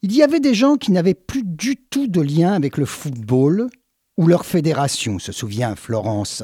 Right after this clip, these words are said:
Ardouin. Il a ainsi nommé des présidents de commission en fonction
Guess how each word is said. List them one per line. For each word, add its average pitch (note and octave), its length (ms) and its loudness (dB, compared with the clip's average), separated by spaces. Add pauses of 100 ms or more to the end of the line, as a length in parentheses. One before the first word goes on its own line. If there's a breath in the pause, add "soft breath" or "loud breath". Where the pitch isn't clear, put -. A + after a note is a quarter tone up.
(160)
Ardouin. F2+ 440 -10 (880 soft breath)
Il F#3+ 180 4
a G3 280 2
ainsi A3+ 460 2
nommé A3 480 4
des C#3+ 200 -2
présidents F#3+ 480 0
de D#3 100 0
commission C#3+ 600 0 (100)
en F#3+ 120 4
fonction D4 600 0